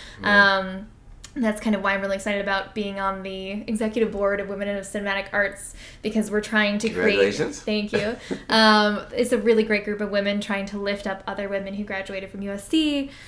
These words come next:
Speaker 2: And it's just so important for us to find ways to skip the line in an interesting way.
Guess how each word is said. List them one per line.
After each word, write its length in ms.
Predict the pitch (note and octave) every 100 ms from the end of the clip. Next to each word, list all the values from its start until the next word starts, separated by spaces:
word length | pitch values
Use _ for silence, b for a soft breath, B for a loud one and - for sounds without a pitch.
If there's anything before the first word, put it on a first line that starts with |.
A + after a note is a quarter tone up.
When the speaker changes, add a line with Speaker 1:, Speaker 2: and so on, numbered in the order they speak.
| B B B
Speaker 2:
And 480 | A3 A3+ A3+ A3 G#3+
it's 140 | A#3
just 160 | A#3 A3
so 180 | C4 C4
important 460 | C4 C4 B3 A#3+
for 80 | A3+
us 140 | A3 A3
to 60 |
find 340 | A3 G#3+ G#3 G3
ways 340 | G3 G3 G3
to 60 | -
skip 220 | - G#3
the 80 | F#3+
line 420 | F#3 F3 F3 F3+ F3+ -
in 100 | G3+
an 60 |
interesting 380 | - G3 - -
way. 280 | - - G#3+